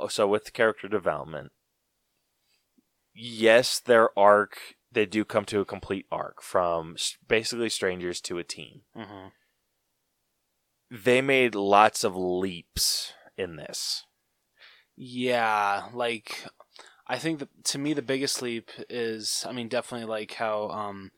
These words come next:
Speaker 2: Jane is all of a sudden like, "Hey, you know, Sabina, we're great partners now. I love you," and all this shit.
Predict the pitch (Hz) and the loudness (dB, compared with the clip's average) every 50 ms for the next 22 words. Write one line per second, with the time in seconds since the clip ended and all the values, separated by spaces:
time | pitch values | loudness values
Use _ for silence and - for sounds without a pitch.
0 | _ _ _ _ _ - 113 - 120 113 110 113 113 110 110 113 110 110 104 117 | _ _ _ _ _ -14 -8 -4 -2 -2 -2 -2 -4 -6 -6 -8 -10 -8 -4 -2
1 | 110 110 110 110 - - 120 117 117 117 123 - - - - 208 214 214 214 175 | -2 -2 -2 -2 -4 -4 -4 -4 -6 -8 -10 -10 -10 -4 -2 2 4 4 4 2
2 | 180 180 196 190 190 190 - - - 165 147 165 165 175 165 160 156 151 135 131 | 0 0 0 2 2 0 0 -2 -6 -6 -6 -4 -4 -2 0 0 2 2 2 0
3 | 123 131 127 - 147 143 139 127 - - 131 127 123 95 104 120 117 110 117 117 | -2 -6 -8 -6 -4 -2 -2 -2 0 0 0 0 0 -4 -6 -10 -10 -10 -10 -8
4 | 113 107 107 107 110 110 110 110 113 120 110 110 110 107 101 101 104 101 98 101 | -6 -4 -4 -4 -4 -6 -4 -4 -4 -4 -4 -6 -12 -14 -14 -14 -14 -14 -14 -14
5 | 107 107 - - - 120 110 | -14 -14 -12 -8 -6 -6 -6